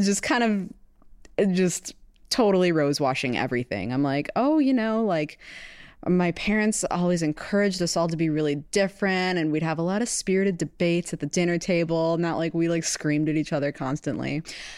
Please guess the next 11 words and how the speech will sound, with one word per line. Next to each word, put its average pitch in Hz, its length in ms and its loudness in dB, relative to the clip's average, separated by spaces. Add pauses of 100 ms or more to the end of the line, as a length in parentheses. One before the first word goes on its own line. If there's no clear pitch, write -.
(120)
But 185 100 4
then 226 140 4
at 233 80 2
the 214 180 -2
end 240 180 4
of 233 60 2
the 202 60 2
conversation, 143 880 0
she 147 180 -2
was 143 160 0
like, 135 380 -2